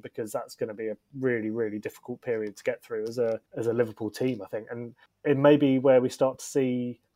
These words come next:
in some ways, like, it could be a make or break moment for Klopp in terms of, can he adapt to this and still have success through it? If he can, then it,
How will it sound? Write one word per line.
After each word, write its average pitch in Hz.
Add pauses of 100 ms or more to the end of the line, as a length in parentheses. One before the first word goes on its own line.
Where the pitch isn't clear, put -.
(140)
in 135
some 135
ways, 127
like, 120
it 151
could 127
be 123
a 120
make 123
or 123
break 139
moment 131
for 135
Klopp -
in 123
terms 113
of, 117 (400)
can 120
he 117
adapt 123
to 139
this 120
and 113
still 120
have 120
success 147
through 151
it? 165
If 143
he 120
can, 135
then 113
it, 131